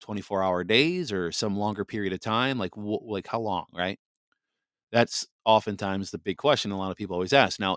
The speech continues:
in, is the text meant to explain a literal process or symbolically represent the work of God? Or is this the account of the absolute beginning moments of Earth's existence, or had God created something earlier with events occurring between verses one and two?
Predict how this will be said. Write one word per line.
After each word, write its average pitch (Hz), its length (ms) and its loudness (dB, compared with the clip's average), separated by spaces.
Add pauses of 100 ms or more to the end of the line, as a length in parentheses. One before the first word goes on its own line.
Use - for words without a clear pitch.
(140)
in, 123 280 2
is 123 200 -2
the 107 100 -8
text - 360 0
meant 117 260 -2
to 110 140 -4
explain 117 480 -2
a 101 80 0
literal 104 340 0
process 151 640 2
or 104 200 -2
symbolically 104 720 0
represent 98 560 -6
the - 80 -10
work 87 200 -6
of - 100 -20
God? 131 320 2 (1000)
Or 104 560 6 (340)
is 120 220 6
this 113 180 2
the 110 140 4
account 110 440 0
of 107 200 -2
the 104 120 0
absolute 101 420 0
beginning 98 400 -4
moments 95 400 -2
of 90 180 -8
Earth's 101 260 -4
existence, 98 720 -2
or 107 180 0
had 98 180 -4
God 107 220 0
created 98 280 -4
something 95 420 -6
earlier 110 560 0
with 110 200 -6
events 104 360 -2
occurring 104 340 -4
between 101 340 -6
verses 95 320 -4
one 90 160 -6
and 87 100 -6
two? 117 200 -2